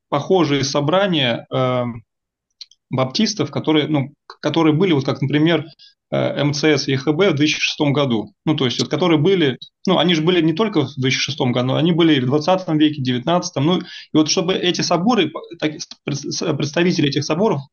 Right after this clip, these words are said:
показа-, э, увидеть их представительство, их постановления во втором, третьем, четвёртом, пятом, ну и так далее, вот.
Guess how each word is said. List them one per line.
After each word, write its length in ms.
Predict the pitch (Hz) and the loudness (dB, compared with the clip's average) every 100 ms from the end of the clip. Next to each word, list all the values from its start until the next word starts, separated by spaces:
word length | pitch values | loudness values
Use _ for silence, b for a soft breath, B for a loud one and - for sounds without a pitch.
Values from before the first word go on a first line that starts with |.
| _ | _
показа-, 400 | - 147 156 175 - | -6 -2 0 0 0
э, 280 | 143 139 - | -2 -2 -14
увидеть 580 | - 165 156 170 165 151 | -6 2 4 4 0 -2
их 160 | 151 | -4
представительство, 640 | - 135 165 208 202 151 143 | -6 -4 0 0 0 -4 0
их 160 | 151 151 | -2 0
постановления 540 | 147 - 156 180 156 | -6 -2 0 2 0
во 60 | 135 | -2
втором, 420 | 160 175 202 143 | 0 0 2 0
третьем, 460 | 160 202 160 135 135 B B | -2 -2 -2 -4 -4 B B
четвёртом, 520 | - 135 165 190 147 131 | -4 0 2 2 0 2
пятом, 320 | 190 185 135 | 2 2 0
ну 120 | 165 | 2
и 40 | |
так 160 | 165 156 | 2 0
далее, 280 | 131 110 117 | 0 -2 -4
вот. 160 | 113 | -8